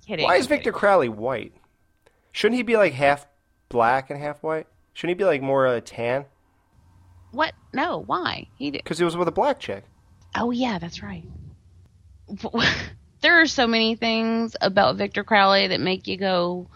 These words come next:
Speaker 1: "Why?" <laughs> But, you know, honestly, when I was watching it this time, as far as the story goes, I was, I was amazed because it wasn't as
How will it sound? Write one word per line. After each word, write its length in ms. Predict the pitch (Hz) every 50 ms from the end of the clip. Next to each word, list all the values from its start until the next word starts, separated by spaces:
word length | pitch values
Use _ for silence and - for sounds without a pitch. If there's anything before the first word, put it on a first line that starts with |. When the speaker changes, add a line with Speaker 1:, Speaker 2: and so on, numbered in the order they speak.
| _ _ _ _
Speaker 1:
"Why?" 680 | - 156 170 190 208 226 247 262 269 262 262 262 254 - -
<laughs> 40 | 330 392 466 - - - 135 - - 147 135 - - 294 302 - - _ - - 277 - _ _ _ _ _ _ - _ - - - - - - - - - -
But, 200 | 202 233 220 -
you 60 | 262
know, 80 | 269 254 -
honestly, 540 | 254 302 349 370 381 - - 285 269 254 247
when 160 | 214 220 214
I 60 | 202
was 140 | 202 220 214
watching 340 | 240 269 294 - - 277 240
it 120 | 196 110
this 200 | 160 160 151 -
time, 460 | - - 160 147 143 143 143 139 151 - _ - -
as 140 | 165 156 -
far 200 | 247 247 233 214
as 100 | 214 -
the 80 | 170
story 380 | 165 - - 156 151 151 165 170
goes, 400 | 185 196 202 202 202 196 - - _ _ _ _ - - - - - - - -
I 120 | - 254
was, 260 | 262 254 262 233 - - - _ - - -
I 80 | - 214
was 260 | 247 254 240 208 - - - _ _ _ _ _ _ _ - - - - - - _ _
amazed 760 | - 247 262 262 254 277 330 330 240 170 151 165 196 - - 180
because 340 | 220 208 - 262 240 220
it 100 | 233 156
wasn't 320 | 196 220 240 285 269 262 226
as 180 | 196 180 165